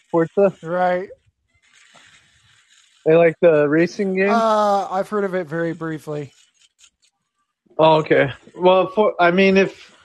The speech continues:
Speaker 1: like, do you play on, I mean, do you play on Xbox a lot? You, you
Speaker 2: What?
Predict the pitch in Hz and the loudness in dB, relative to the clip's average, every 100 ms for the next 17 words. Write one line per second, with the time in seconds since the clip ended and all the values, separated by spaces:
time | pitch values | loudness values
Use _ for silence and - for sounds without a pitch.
0 | _ _ _ _ - - 170 175 165 190 | _ _ _ _ -14 -2 0 0 -2 0
1 | 202 202 208 196 170 120 160 165 175 170 | 0 2 2 4 0 -2 -2 0 0 0
2 | 165 151 - 160 175 156 196 180 147 156 | -4 -6 -6 -2 -2 0 2 2 0 -4
3 | - 190 185 196 185 202 196 - _ _ | 0 0 0 0 2 2 0 -6 _ _
4 | _ _ _ _ - 180 180 175 165 180 | _ _ _ _ -18 -4 -2 -2 -2 -2
5 | - _ _ _ _ _ _ _ _ _ | -4 _ _ _ _ _ _ _ _ _
6 | _ _ _ _ _ _ _ _ _ _ | _ _ _ _ _ _ _ _ _ _
7 | _ _ _ _ 180 - - _ _ _ | _ _ _ _ -6 -6 -16 _ _ _
8 | _ _ _ _ _ _ 165 185 | _ _ _ _ _ _ -12 -12